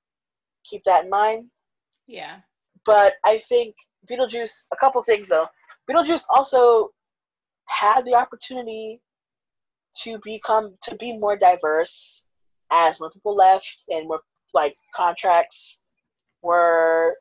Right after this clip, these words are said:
Speaker 1: like, running out or whatever. And also just even, it should always be diverse on stage and behind the scenes and all that.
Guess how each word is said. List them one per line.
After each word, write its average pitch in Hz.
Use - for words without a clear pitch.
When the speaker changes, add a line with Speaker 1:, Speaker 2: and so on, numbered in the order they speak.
Speaker 1:
like, 190
running 175
out 170
or 165
whatever. 156
And 196
also 240
just 202
even, 226
it 214
should 247
always 262
be 214
diverse 175
on 160
stage 143
and 151
behind 147
the 139
scenes 139
and 143
all 127
that. 107